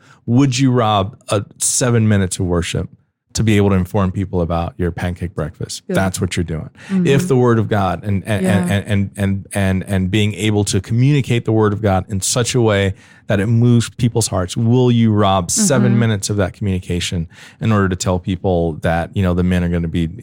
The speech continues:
Speaker 1: uh, eating bacon on Saturday?
Speaker 2: Mm-hmm.
Speaker 1: If, uh, prayer is so important to
Speaker 2: So
Speaker 1: you
Speaker 2: good.
Speaker 1: that you know and see the power of God happening through that, will you rob that prayer time in order to be able to just make an announcement?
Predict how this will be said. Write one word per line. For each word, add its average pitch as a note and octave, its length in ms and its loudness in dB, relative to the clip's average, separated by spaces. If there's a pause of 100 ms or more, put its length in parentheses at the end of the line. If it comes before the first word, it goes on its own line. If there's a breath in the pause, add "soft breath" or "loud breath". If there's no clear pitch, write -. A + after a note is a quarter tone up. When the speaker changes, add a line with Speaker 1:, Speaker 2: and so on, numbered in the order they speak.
Speaker 1:
uh, F#2 160 0
eating F2 240 -2
bacon F2 320 -4
on D#2+ 100 -8
Saturday? E2 500 -6
Speaker 2:
Mm-hmm. G3+ 360 -2 (100)
Speaker 1:
If, D#3 480 0 (120)
uh, D#3 120 -2
prayer C#3 720 0
is G2 120 0
so D3+ 480 2
important B2+ 520 0
to A2+ 120 -4
Speaker 2:
So F#2+ 100 2
Speaker 1:
you F2 220 2
Speaker 2:
good. - 140 -18 (280 loud breath)
Speaker 1:
that G#2+ 240 -2
you A2+ 180 2
know C3+ 520 0
and A#2+ 120 0
see - 160 0
the A2 120 2
power A2 280 2
of G#2+ 60 2
God G2 180 0
happening G2+ 340 0
through F#2+ 140 -4
that, F2 160 -2
will A#2+ 160 4
you A2+ 180 2
rob B2+ 460 0
that G#2+ 180 0
prayer G#2 220 0
time F2+ 380 -2
in G#2 100 -4
order G#2+ 280 0
to G2 100 -4
be G2 180 0
able F#2+ 140 0
to F#2 100 0
just F2+ 300 -2
make F#2 360 0
an F2+ 80 -4
announcement? E2+ 640 -4